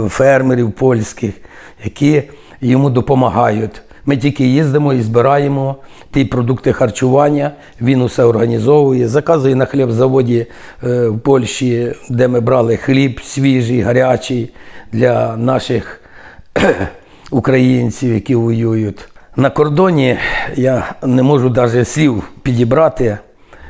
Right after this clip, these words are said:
Ми возили, возимо волонтерські, що, е, помагають нам Польща, щоб переїхати, е, в Устилузі.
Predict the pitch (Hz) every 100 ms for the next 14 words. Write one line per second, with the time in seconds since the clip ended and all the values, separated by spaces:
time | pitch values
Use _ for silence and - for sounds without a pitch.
0 | - 143 143 120 127 131 123 113 - -
1 | - _ _ - - 120 143 117 123 113
2 | 113 107 107 120 117 101 131 110 - 120
3 | 101 - 131 113 - 127 120 110 107 101
4 | 127 117 123 117 107 104 127 135 127 131
5 | 127 - - - - - 127 - 120 123
6 | 120 143 - 120 120 113 107 - - -
7 | - - 117 113 110 107 107 104 107 107
8 | 117 - 127 120 165 117 107 107